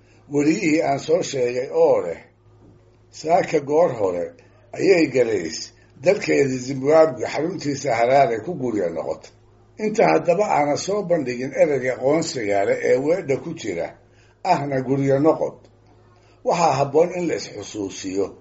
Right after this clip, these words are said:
inay jiraan erayo macno qora xambaarsan, hase ahaatee dadka iyo xooluhu ay kala leeyihiin loona kala adeegsado. Tusaale ahaan, marka la isaga warramayo qof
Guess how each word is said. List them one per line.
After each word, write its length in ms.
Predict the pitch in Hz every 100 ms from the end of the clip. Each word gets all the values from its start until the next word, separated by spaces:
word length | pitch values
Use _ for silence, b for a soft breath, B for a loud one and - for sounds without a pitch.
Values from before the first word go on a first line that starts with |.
| b b b
inay 260 | 180 170 147
jiraan 420 | - 160 165 131 131
erayo 440 | 131 131 147 175
macno 360 | 156 - 131 165 -
qora 240 | 143 107
xambaarsan, 760 | - 98 90 90 87 - 90 87 - b b b
hase 240 | 175 170 156
ahaatee 500 | 131 117 117 143 135
dadka 340 | 156 170 -
iyo 240 | 131 120 117
xooluhu 540 | - 127 135 151 95 - - _ b b
ay 160 | 160 143
kala 280 | 139 143 131
leeyihiin 680 | 151 156 123 120 123 135 - - _ - 117
loona 340 | 127 147 135 104
kala 280 | - 95 90
adeegsado. 580 | 82 82 78 - 78 80 - _ _
Tusaale 460 | 139 - 127 120
ahaan, 420 | 120 104 104 107 104 - b b b
marka 280 | 180 202 175 160
la 100 | 170
isaga 340 | - 160 196
warramayo 680 | 175 143 147 143 107 113 131 127
qof 180 | 165